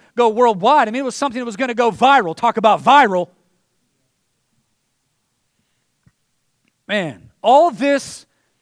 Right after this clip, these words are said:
came to him in the whisper of God at what could arguably be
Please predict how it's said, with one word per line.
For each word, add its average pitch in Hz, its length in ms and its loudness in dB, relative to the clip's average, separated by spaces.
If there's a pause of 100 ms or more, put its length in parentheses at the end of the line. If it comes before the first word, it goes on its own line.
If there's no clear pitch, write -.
(300)
came 262 420 -6
to 202 200 -6
him 170 540 -8 (680)
in 196 200 -6
the 180 140 -4
whisper 240 840 -4 (580)
of 196 340 -2
God 165 500 0 (100)
at 180 320 -4 (120)
what 185 380 -4 (600)
could 233 160 -8
arguably 254 840 -4
be 160 480 -6